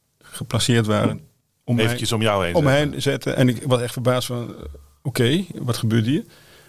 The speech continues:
Speaker 1: Hij zegt, ja, jij moet er ook goed in het licht zitten.
Speaker 2: Ah, prachtig.
Speaker 1: En onze geluidsman, nog geen digitale tafels, hè? Hij zegt, eh,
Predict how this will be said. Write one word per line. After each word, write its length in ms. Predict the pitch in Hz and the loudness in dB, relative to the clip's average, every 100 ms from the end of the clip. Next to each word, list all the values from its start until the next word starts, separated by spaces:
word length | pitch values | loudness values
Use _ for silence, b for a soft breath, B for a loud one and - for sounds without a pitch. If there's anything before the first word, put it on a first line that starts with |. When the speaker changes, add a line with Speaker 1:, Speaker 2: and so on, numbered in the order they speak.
| B B | B B
Speaker 1:
Hij 100 | 147 | -4
zegt, 140 | 147 | -2
ja, 220 | 151 151 123 | 2 2 2
jij 100 | - | 2
moet 160 | 131 127 | 2 2
er 60 | |
ook 100 | 135 | 2
goed 140 | 143 131 | 4 4
in 60 | 113 | 4
het 60 | 107 | 2
licht 140 | 107 | 0
zitten. 260 | - 104 - _ _ _ _ _ _ _ _ | -2 -4 -8 _ _ _ _ _ _ _ _
Speaker 2:
Ah, 140 | - | -18
prachtig. 420 | - 78 - - - | -10 -10 -10 -18 -6
Speaker 1:
En 140 | 123 | 0
onze 280 | 127 113 127 | 0 2 0
geluidsman, 540 | - 135 135 131 123 127 | 0 2 2 2 -2 0
nog 100 | 127 | 2
geen 140 | 147 | 2
digitale 420 | 139 127 139 131 | 2 0 2 2
tafels, 360 | 120 139 135 117 | 2 0 0 0
hè? 100 | 151 | -2
Hij 200 | 185 123 | 0 0
zegt, 260 | 123 117 | 0 -2
eh, 320 | 131 123 123 | -2 0 0